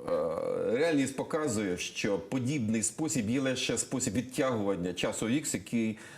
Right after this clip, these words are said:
так чи інакше пов'язаний з посиленням бойових дій сепаратистів. Коли президент Порошенко каже, що завдяки Мінським угодам нам вдалося модернізувати армію, зупинити наступ,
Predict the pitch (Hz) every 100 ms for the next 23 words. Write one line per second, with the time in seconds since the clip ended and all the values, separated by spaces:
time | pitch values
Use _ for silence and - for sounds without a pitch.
0 | - 139 - 127 131 117 113 110 127 117
1 | 120 - 131 151 113 104 95 110 101 92
2 | 117 - - 113 113 85 - - - -
3 | - - - 151 170 165 135 156 139 143
4 | 165 135 143 - 139 110 104 - 101 120
5 | 127 131 131 131 - 123 123 127 123 107
6 | 110 107 117 104 101 - 90 - - -
7 | - 107 120 113 107 120 113 123 117 101
8 | 92 101 90 113 110 110 107 131 - 127
9 | -